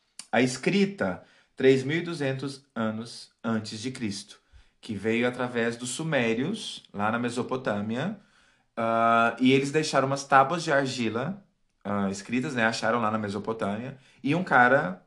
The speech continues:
do Azerbaijão, Zecharias Sitchin, ele trabalhou durante trinta anos pra traduzir essas tábuas. E ele escreveu alguns livros.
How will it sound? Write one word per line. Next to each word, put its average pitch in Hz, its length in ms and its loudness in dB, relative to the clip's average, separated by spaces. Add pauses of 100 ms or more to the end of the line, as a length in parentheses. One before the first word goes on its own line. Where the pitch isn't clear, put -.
(100)
do 110 200 -4
Azerbaijão, 127 760 0
Zecharias 131 600 -2
Sitchin, 139 580 -8 (100)
ele 127 640 0 (340)
trabalhou 131 320 6
durante 131 300 0
trinta 165 280 -2
anos 143 180 -4
pra 143 160 -4
traduzir 156 840 -2 (340)
essas 127 480 -2
tábuas. 110 560 2
E 113 80 -2
ele 117 100 -2
escreveu 131 360 -2
alguns 135 260 -2
livros. 101 540 -6